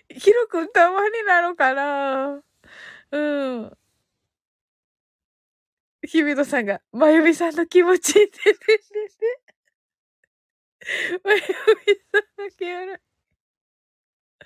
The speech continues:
えー、ちょっとね。まあ、あの、嬉しいですよ。でも本当に本当に、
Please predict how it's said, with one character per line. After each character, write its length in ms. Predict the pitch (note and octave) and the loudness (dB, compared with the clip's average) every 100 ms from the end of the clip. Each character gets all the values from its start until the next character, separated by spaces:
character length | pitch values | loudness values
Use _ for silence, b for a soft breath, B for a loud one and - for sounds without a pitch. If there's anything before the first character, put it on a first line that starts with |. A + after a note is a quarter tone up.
| B B B B B B B - | B B B B B B B -6
え 60 | C4+ D4+ D#4+ D#4 | -2 0 2 0
ー、 80 | D4 | -2
ち 140 | - | -6
ょ 20 | E4+ | -8
っ 40 | - _ | -10 _
と 140 | C4 A#3+ | -4 -2
ね。 1000 | A3+ A3+ A3+ A3+ A3+ G#3+ G3+ F#3 - _ _ B B B B B | -4 -4 -4 -4 -4 -6 -8 -10 -16 _ _ B B B B B
ま 440 | A3+ C4+ C#4 A3 - | -6 -2 0 -2 -2
あ、 80 | A#3 | -4
あ 60 | |
の、 600 | A3 A3 G#3 G3+ F#3+ - _ _ | -4 -4 -4 -6 -8 -14 _ _
嬉 220 | B3 C#4+ G4+ | 2 4 4
し 140 | E4 | 0
い 20 | |
で 100 | E4 | -2
す 140 | D#4 A#3+ | -2 -2
よ。 100 | A#3+ | 0
で 100 | C4+ | -2
も 140 | A#3+ | -2
本 180 | B3 C4+ | -6 -8
当 100 | C#4+ | -6
に 120 | C#4 E4+ | -4 -4
本 180 | C4+ | -6
当 140 | B3 C4+ | -6 -4
に、 260 | B3+ A#3 | -4 -6